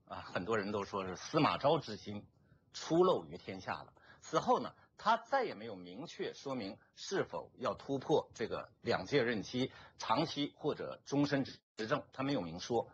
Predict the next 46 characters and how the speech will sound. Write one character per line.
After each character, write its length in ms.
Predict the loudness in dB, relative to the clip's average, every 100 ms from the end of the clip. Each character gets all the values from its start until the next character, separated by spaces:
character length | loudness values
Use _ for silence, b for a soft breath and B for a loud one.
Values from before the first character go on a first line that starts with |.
| B
他 80 | 0
没 120 | 4
有 60 | 4
明 240 | 4 2
说 200 | 4 4
这 100 | 4
个 80 | 2
问 140 | -2 -8
题。 180 | -18 B B B B B
但 160 | 6 6
是 340 | 2 -4 -6 -10 -4
他 180 | 0
本 300 | 0 0 -4
人 160 | -6 -10
显 260 | -8 -10 -10
然 200 | -10 -8
呢， 140 | -6
都 240 | -2 -2 0
一 200 | 0 0
直 400 | 0 0 -2 -4
在 160 | -4 -4
朝 220 | -2 -6
着 100 | -4
这 140 | -6
个 60 | -8
方 260 | -2 0 2
向 240 | 0 0 -8
在 160 | -4 -4
努 300 | -4 -12 0
力。 240 | 0 0 -12 _ -20 _
我 60 | -6
们 100 | -4
看 160 | 0
到 180 | -2 -2 B B
中 220 | 4 6 8
国 180 | 6
梦、 220 | 6 4 0 _ b b b
大 160 | 0 0
变 260 | -2 -4 -6
局 400 | -8 -6 -6 -10 _
和 120 | -10
大 220 | -4 -4
趋 220 | -4 -6 -4
势 260 | -4 -6 _ _
都 180 | 0 0
是 240 | 0 -6